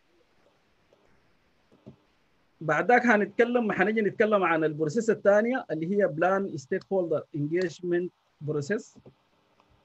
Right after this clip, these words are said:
وبعد ذاك، آه، نشوف، آه، how to manage the stakeholder. وfinally how to monitor the stakeholders. طيب.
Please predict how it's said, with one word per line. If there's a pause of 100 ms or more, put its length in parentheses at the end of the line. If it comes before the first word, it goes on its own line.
(380)
وبعد
ذاك، (140)
آه،
نشوف،
آه،
how
to
manage
the
stakeholder. (1500)
وfinally
how
to
monitor (240)
the
stakeholders. (420)
طيب.